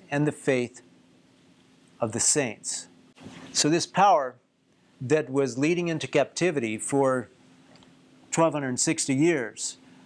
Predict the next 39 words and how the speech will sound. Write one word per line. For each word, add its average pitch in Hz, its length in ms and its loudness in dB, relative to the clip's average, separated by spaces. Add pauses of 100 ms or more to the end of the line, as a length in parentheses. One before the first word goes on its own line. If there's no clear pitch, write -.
that 147 180 0
was 156 240 0
killing 180 360 0
with 156 160 -2
the 139 80 -2
sword 143 480 2
for 127 120 -8
twelve 151 320 2
hundred 131 200 -6
sixty - 320 -2
years, 120 440 0 (340)
was 139 340 0
to 143 120 -6
be, 127 380 0 (720)
was 135 280 -2
to 123 60 -10
be 127 120 0
dealt 143 320 2
with 123 280 -12 (100)
in 147 120 0
the 135 100 0
same 147 340 0
way 123 360 0 (360)
now 113 380 2 (160)
that 135 180 -2
he 139 120 0
had 123 120 0
been 120 160 -2
dealing 120 300 0
with 113 140 -2
others. 101 460 -4 (640)
And 120 420 -2
so 131 300 2
the 120 100 -8
papal 151 580 -2 (420)
head, 165 420 2
the, 117 340 -4
the 139 80 -6
Pope, 143 420 0